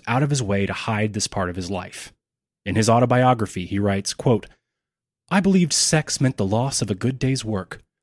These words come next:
I suppose a dissertation on one's libido is expected of an autobiography, although I do not know why. To me, it contributes little to the understanding or revealing of character. Cold,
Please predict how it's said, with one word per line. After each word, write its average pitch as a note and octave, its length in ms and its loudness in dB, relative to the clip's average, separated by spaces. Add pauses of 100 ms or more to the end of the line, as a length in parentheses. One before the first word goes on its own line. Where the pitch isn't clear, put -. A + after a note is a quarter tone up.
(300)
I A#2 60 0
suppose C#3 440 4
a C3 40 4
dissertation B2+ 600 2
on A#2+ 100 4
one's A#2 260 6
libido A2+ 540 6
is G2+ 100 0
expected - 640 0
of F2+ 80 -2
an F#2+ 80 0
autobiography, F#2+ 840 -2 (280)
although B2 260 6
I B2+ 80 6
do B2+ 160 2
not C3+ 180 2
know A#2 200 2
why. F2+ 420 -2 (440)
To D3+ 100 2
me, F#3 160 8
it G3+ 100 0
contributes F3 540 0
little D#3 240 6
to - 100 -6
the C#3 140 -2
understanding A#2 720 0
or A2 100 4
revealing A2+ 560 2
of - 220 -8
character. - 580 -6 (380)
Cold, G#2+ 440 4